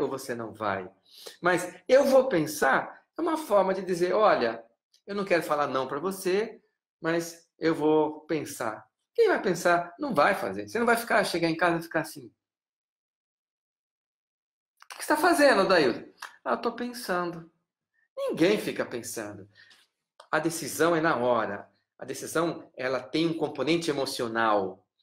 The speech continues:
A decisão tem um componente racional e a decisão tem um componente instintivo,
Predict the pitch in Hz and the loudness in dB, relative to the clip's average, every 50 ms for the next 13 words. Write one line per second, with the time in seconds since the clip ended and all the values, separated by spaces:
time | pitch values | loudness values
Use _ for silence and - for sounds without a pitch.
0 | - - - - - - 107 120 120 117 117 113 131 147 160 160 160 143 131 - | -20 -20 -20 -20 -16 -12 -8 -8 -8 -8 -6 -4 0 0 0 0 -2 -4 -4 -4
1 | 135 120 117 135 131 131 123 - - - _ _ _ - - - - - - - | -8 -10 -8 -6 -6 -4 -6 -6 -10 -14 _ _ _ -12 -10 -10 -6 -2 2 2
2 | 233 214 - - - 131 123 117 113 107 101 101 101 101 - - - - _ - | 2 2 0 -4 -4 -4 -2 0 0 0 0 0 -2 -6 -12 -16 -20 -20 _ -4
3 | 131 135 123 117 127 123 - - 104 92 117 147 165 180 180 - - - _ _ | 0 0 2 2 0 -4 -4 -8 -6 0 2 2 2 2 0 -4 -8 -16 _ _
4 | - 156 156 170 180 165 170 151 131 - 139 131 139 160 175 170 - - 180 190 | 0 2 4 4 4 2 0 -4 -4 -4 -4 -2 0 0 -2 -2 -2 -2 -2 -2
5 | 185 185 - 135 120 - - 135 135 123 113 - - - | -2 -4 -6 -12 -12 -12 -10 -6 -6 -6 -6 -8 -12 -20